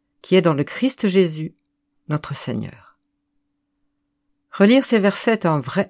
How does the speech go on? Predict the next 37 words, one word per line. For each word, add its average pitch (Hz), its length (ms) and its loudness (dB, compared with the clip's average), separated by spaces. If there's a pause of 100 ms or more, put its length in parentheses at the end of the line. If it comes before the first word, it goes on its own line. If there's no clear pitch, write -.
encouragement 156 720 -6 (720)
à 151 80 2
l'entrée 180 340 2
de 170 80 0
cette - 300 -8
nouvelle 143 280 -2
année. - 280 -10 (1400)
Paul 226 260 4
précise 180 460 -2
bien « 175 320 0 (300)
ni 196 180 6
chose 226 240 -2
présente, 185 680 -4 (380)
ni 165 120 0
chose 202 320 -2
à 120 80 -2
venir ». 123 360 -2 (1800)
Il 175 100 -6
y 202 40 2
a 214 60 2
tant 311 160 -6
de 302 80 0
choses 220 300 0
inconnues 185 640 0
parmi 151 280 -2
ce - 100 -8
qui - 80 -8
est 147 120 -4
à 151 60 -2
venir, 147 480 -6 (760)
des 160 120 -2
choses 214 300 0
que - 100 -8
nous 156 120 0
n'avons 143 260 -2
pas 147 180 -4
prévues, 185 520 -4